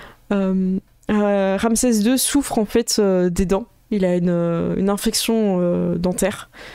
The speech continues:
C'est la fin. Euh, il s'est, euh, il s'est réconcilié, euh, il s'est,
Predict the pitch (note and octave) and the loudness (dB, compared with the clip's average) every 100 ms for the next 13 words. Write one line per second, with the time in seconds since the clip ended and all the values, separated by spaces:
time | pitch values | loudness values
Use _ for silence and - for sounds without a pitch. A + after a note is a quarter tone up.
0 | - - - _ - - G#3 F#3 - G#3 | -20 -20 -20 _ -8 -2 0 0 0 -4
1 | - _ _ _ _ _ _ _ _ G3+ | -4 _ _ _ _ _ _ _ _ -2
2 | F#3+ F#3 F3+ - G#3+ - C4+ C4 A3+ G#3 | 0 0 0 0 0 2 2 4 4 2
3 | G3+ G3 A3+ D#4+ C#4+ C4 B3 - A#3+ G#3 | 0 0 0 2 2 2 0 0 0 2
4 | A#3 B3 G#3+ F#3 F3+ F3 F3 F3+ E3+ F#3 | 2 4 4 2 0 0 0 -2 -2 -2
5 | F#3 - | -2 -2